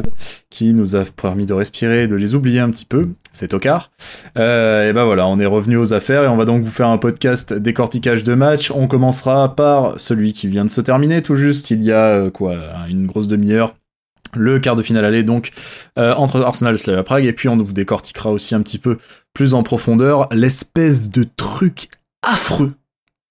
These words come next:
auquel on a eu droit ce week-end, à savoir le match de Première Ligue entre Arsenal et Liverpool qui nous a roulé dessus, alors que c'est, c'est,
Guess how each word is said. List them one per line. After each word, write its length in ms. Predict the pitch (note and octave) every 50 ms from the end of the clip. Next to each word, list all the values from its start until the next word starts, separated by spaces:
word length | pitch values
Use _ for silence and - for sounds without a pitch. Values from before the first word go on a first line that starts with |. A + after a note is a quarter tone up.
| _ _
auquel 280 | D3 C3 C#3 D3 C3+ B2+
on 120 | A#2+ A#2
a 60 | A2
eu 80 | G#2+ A2
droit 220 | G#2 G2+ A2 G#2+
ce 100 | - - -
week-end, 380 | F#2 - C3 C#3 D3+ E3 F3 - _ _ _ _ _ _ _ _ _ _
à 100 | - B2
savoir 340 | C3 - C3+ B2 B2 B2+ B2+
le 60 | B2
match 140 | A#2 A#2 A2
de 60 | A2
Première 280 | G#2+ - A#2 A2 A2+ A2+
Ligue 220 | B2 B2+ B2+ C3+ C3
entre 240 | - D3 D3 C#3+ C#3+
Arsenal 400 | B2+ C3 - - B2 A#2+ A#2+ A#2
et 80 | A2 G2+
Liverpool 480 | G2+ G2+ G2+ G#2 G2 - - C#3+ C#3
qui 160 | C3+ - - A2
nous 160 | G#2 F#2 G2+
a 60 | G2+
roulé 760 | F#2 - - - G#2+ A2+ D#3+ - - D#3+ C4 A#3+ G#3+ F#3+ D#3+
dessus, 340 | - - - - - C3 C3 - _ _ _ _ - - - _ _ _
alors 240 | G2+ G2+ G#2 G#2 -
que 100 | - F2+
c'est, 200 | - - F#2 F#2 F#2+ G2+ G2 F#2+ F#2+
c'est, 340 | - - - - - - G2